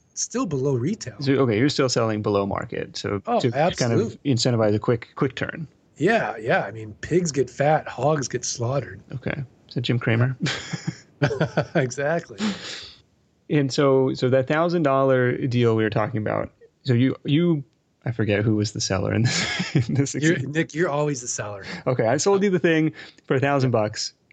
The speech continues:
Speaker 2: And, and what's, and so your next move is go find a buyer for that at ten grand.
Speaker 1: For ten grand, right.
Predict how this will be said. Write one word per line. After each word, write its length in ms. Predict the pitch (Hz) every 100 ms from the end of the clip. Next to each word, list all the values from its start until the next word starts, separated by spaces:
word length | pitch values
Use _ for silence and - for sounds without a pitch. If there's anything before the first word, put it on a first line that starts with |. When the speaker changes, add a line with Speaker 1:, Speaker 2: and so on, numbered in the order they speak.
| _ _ -
Speaker 2:
And, 500 | 131 113 113 113 113 -
and 180 | 135 117
what's, 260 | 120 -
and 200 | - 120
so 60 | 117
your 160 | 113 135
next 240 | 131 -
move 180 | 120 113
is 120 | 117
go 80 | 120
find 200 | 123 110
a 40 |
buyer 500 | 101 98 101 98 -
for 160 | 120 110
that 220 | 110 -
at 80 | 123
ten 180 | 127 120
grand. 340 | - - 165 - _ _
Speaker 1:
For 100 | 135
ten 180 | 123 120
grand, 260 | 104 107
right. 260 | 117 101